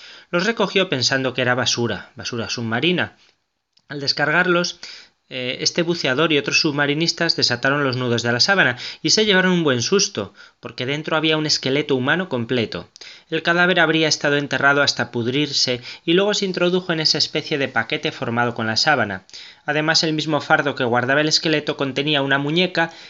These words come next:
y pequeñas ramas con inscripciones de nombres de personas. Los objetos hallados en el cubo acrecentaban el aire inquietante y esotérico del hallazgo.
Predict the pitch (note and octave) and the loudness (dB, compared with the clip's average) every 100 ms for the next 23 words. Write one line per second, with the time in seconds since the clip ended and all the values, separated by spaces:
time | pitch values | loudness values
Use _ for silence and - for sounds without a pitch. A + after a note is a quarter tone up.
0 | - - G#3 F#3+ - D#3+ D#3+ D3+ D#3 D#3 | -18 -10 -6 -4 -2 0 0 0 2 2
1 | D#3+ D#3+ - C#3+ C3+ B2 - B2 B2 C#3+ | 2 0 0 -2 0 -2 0 -6 -2 -2
2 | D3+ D3 - A#2+ B2+ B2 A#2+ A#2 - F#2+ | 2 0 0 -2 -2 -4 -4 -6 -8 -6
3 | - G#2 F#2 - - - - - - - | -4 -4 -6 -2 -2 -4 -16 -20 -20 -18
4 | - - _ E3 F3+ E3+ F#3+ F#3 F3+ E3+ | -20 -20 _ -4 -2 -2 -2 0 2 4
5 | E3+ E3+ - C#3 C3+ D3+ E3 D#3 C#3+ A#2+ | 4 4 2 0 -2 0 0 0 -2 -6
6 | B2+ A#2+ C#3+ C#3+ D3 D3 C3 C3+ C#3 C#3 | -6 0 4 4 4 2 2 2 0 -2
7 | B2+ A#2 B2+ C3 C3 A#2 A#2 A#2+ A#2+ A#2+ | -2 0 0 2 0 0 -2 -2 -2 0
8 | A2 A2+ D3 D3 A#2 G2+ | 2 2 2 0 -2 -6